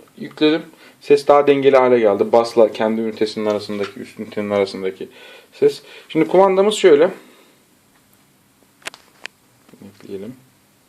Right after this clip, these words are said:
Bu S üç ile çekiyorum ben bu arada. Çok fazla bir, hani, netleme gibi bir şans olmuyor.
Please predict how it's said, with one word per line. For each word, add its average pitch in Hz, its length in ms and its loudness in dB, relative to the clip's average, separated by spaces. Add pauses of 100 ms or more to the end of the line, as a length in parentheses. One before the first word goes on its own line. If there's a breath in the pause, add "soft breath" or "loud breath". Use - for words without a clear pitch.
(800 soft breath)
Bu 135 160 -4
S 185 120 -8
üç 196 80 -10
ile - 80 -2
çekiyorum 104 460 -2
ben 101 180 -4
bu 104 80 0
arada. 113 280 -2
Çok - 220 -8
fazla 127 340 0
bir, 127 200 -4
hani, 117 220 -12 (960 soft breath)
netleme 131 380 -4
gibi 127 160 2
bir 127 80 -4
şans 127 300 0
olmuyor. 113 420 -2